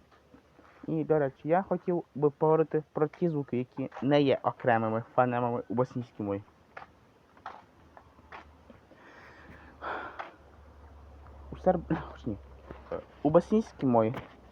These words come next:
мові, е, у боснійській мові звук «ДЗ», е, не є окремою фонемою, а тільки... а тільки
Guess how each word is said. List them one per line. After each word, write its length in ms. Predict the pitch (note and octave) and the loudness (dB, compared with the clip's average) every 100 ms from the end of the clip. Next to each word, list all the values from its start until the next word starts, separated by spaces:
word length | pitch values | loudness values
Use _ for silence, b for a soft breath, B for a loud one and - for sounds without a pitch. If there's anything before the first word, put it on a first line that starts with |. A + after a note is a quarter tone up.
| - - - - | -20 -20 -20 -4
мові, 480 | C3 A#2+ A#2 A#2+ A#2+ - - - - - - - - - - | 2 4 4 2 2 -2 -18 -20 -20 -20 -20 -20 -20 -16 -8
е, 200 | A#2+ B2 - - - | -8 -8 -14 -20 0
у 40 | |
боснійській 500 | C#3+ D#3 G3 - - | 0 2 -4 -6 -2
мові 260 | B2 A2+ G2+ | 2 2 0
звук 220 | G#2+ B2+ | -2 -4
«ДЗ», 280 | A#2 D3+ E3+ - - - - - - - - - | 0 2 2 0 -20 -20 -20 -20 -20 -20 -20 -8
е, 300 | A#2+ A#2+ A#2+ - - G2+ | -2 0 0 -4 -10 -2
не 180 | C#3 | 2
є 220 | D3+ A#2+ - | 2 2 0
окремою 540 | B2 - B2+ C3 C3 | -6 0 0 2 0
фонемою, 600 | C3+ - C#3+ D#3 D#3 A#2 - | 0 4 4 4 0 -2 -4
а 80 | C#3+ | -6
тільки... 380 | - D3 - D3+ - - - - - - - - - - - - - - - - - - - - - - - - - - - - - - - - - - - - - - - - - | -4 -8 -2 -2 -2 -20 -20 -20 -20 -20 -18 -16 -16 -14 -16 -16 -20 -20 -20 -18 -18 -18 -20 -20 -20 -20 -20 -20 -20 -20 -20 -20 -20 -20 -20 -20 -20 -20 -20 -20 -20 -20 -20 -20 -10
а 80 | C#3+ | -10
тільки 440 | - D#3 D3 F#3+ | -2 -2 0 -2